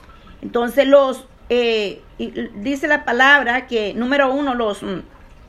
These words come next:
los pastores, maestros y sobre todo los padres deben prestar especial atención a estas palabras de Cristo.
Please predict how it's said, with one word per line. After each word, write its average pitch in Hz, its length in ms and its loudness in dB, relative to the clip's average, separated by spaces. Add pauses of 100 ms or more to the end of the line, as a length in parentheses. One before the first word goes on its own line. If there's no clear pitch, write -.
(520)
los 214 180 -2
pastores, 269 540 0
maestros 247 520 0
y 233 40 -2
sobre 214 320 -2
todo 277 340 2
los 208 240 -6
padres 247 640 2
deben 285 420 -2 (380)
prestar 262 540 2 (340)
especial 247 560 0
atención 285 880 0 (680)
a 233 160 2
estas 285 460 2
palabras 294 600 4
de 233 200 -4
Cristo. 247 580 -4